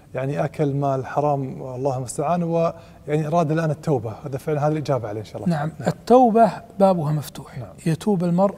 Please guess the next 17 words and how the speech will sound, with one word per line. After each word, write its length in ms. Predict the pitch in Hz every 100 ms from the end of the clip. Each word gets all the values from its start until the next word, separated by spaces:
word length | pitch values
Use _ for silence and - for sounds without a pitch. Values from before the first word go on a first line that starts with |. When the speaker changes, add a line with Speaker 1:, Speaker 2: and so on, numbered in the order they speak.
| 170
Speaker 2:
من 160 | 165
الذنوب 460 | 156 160 175 190 156
والمعاصي، 640 | 160 151 - 135 127 117
Speaker 1:
مم. 80 | 104 - - - - - - - 170
Speaker 2:
ويتوب 1600 | 156 139 139 160 165 156 143 139 143 156 160 175 170 202 220 185
من 180 | 180 175
أكل 300 | 208 175 165
الحرام، 380 | - 156 143 -
فإذا 420 | - 165 202 214
تاب 280 | 185 240 233
من 220 | 208 196
أكل 240 | 185 190 180
الحرام 460 | 160 - 151 147
وكان 400 | 160 160 214 214
متعلق 640 | 196 - 180 214 185 - - - - -
Speaker 1:
بالآخرين. 260 | 127 170 185
Speaker 2:
للآخرين، 640 | 190 214 - 180 208